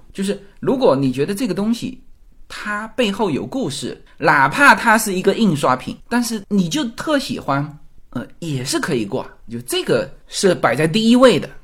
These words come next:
就是这个东西在家人心目当中的位置。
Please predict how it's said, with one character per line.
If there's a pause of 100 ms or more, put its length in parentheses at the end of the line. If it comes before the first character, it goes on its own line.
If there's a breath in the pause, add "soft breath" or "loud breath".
就
是 (220)
这
个
东
西
在
家
人
心
目
当
中
的
位
置。